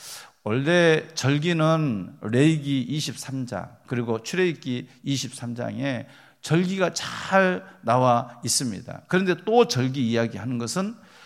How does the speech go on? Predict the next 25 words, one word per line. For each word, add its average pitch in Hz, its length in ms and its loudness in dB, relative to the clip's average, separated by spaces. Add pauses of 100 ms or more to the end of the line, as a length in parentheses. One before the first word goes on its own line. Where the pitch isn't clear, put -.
(160)
지금 170 680 0 (220)
일 160 160 2
세대는 165 560 0
다 - 80 -14 (240)
죽고 139 500 -4
이 185 140 -6
세대 151 560 0 (160)
새롭게 202 480 -2
시작하여 147 560 -2
출발하고, 151 720 0
출발하려고 143 600 -4
하는 120 240 -4 (220)
그 160 100 -8
이 139 160 -2
세대에게 117 400 -6
다시 - 500 -4
한번 180 420 6 (440)
일 165 180 2
세대에게 185 540 2
들려줬던 139 600 -2
그 - 120 -8
절기를 101 640 -6
말씀하고 82 560 -10
있는 85 220 -10
거죠. - 360 -14